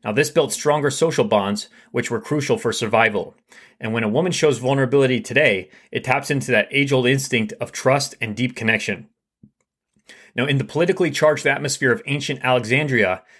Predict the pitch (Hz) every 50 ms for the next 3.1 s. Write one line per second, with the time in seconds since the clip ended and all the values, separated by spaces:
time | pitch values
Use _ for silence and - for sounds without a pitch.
0 | _ _ _ - 147 147 147 - - 156 175 175 - - 120 104 101 98 101 120
1 | 135 131 - - 143 131 120 117 104 - - - - - 175 160 120 110 107 107
2 | - - - _ _ _ _ _ - - 147 175 175 156 165 143 - - 147 135
3 | 127 -